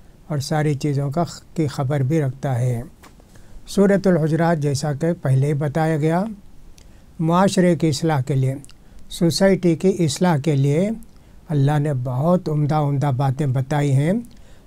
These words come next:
अगर इन बातों पर अमल करेंगे तो अल्हम्दुलिल्लाह सोसाइटी के अंदर इस्लाह हो जाएगी, लोग आपस में प्यार मोहब्बत के साथ रहेंगे, लड़ाई झगड़े ख़त्म हो जाएंगे, और अल्लाह को जब मान लेंगे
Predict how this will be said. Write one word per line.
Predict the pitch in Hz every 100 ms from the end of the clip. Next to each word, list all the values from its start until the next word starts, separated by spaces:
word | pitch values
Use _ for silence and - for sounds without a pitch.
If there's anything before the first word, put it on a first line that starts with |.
| -
अगर | 170 208
इन | 180 160
बातों | 156 139 151
पर | 135 135
अमल | 139 147 143
करेंगे | 135 165 165 135 143 185 208 - - - -
तो | 185
अल्हम्दुलिल्लाह | 151 151 143 139 139 147
सोसाइटी | 160 - 139 151 135 143
के | 135
अंदर | 139 139 160
इस्लाह | 143 - 147
हो | 135
जाएगी, | 131 143 143 131 180 220 - - - - -
लोग | 170 175 147
आपस | 151 139 139 160
में | 131
प्यार | 156 143
मोहब्बत | 135 135 131 143 139
के | 151
साथ | - 147 139
रहेंगे, | 139 131 139 147 180 240 - - - -
लड़ाई | 135 139 143 139
झगड़े | 135 135 131
ख़त्म | - 131 147
हो | 135 143
जाएंगे, | 131 147 151 165 190 214 220 - - -
और | 165 165 196 208 -
अल्लाह | 170 151 156 147
को | 147
जब | 135 131
मान | 143 160 151
लेंगे | 147 139 160